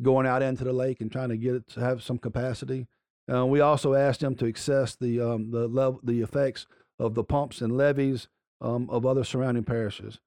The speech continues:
Uh, so we've, we've asked for them to, uh,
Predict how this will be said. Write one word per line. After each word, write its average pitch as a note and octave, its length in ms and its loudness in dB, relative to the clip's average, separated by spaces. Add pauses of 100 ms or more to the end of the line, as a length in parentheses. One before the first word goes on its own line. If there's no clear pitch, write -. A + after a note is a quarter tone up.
(320)
Uh, A2+ 120 -2
so C3 160 2
we've, C3 160 4
we've B2 240 2
asked C3+ 300 4
for C3+ 80 0
them C3+ 260 0
to, A#2+ 360 0
uh, A#2 180 0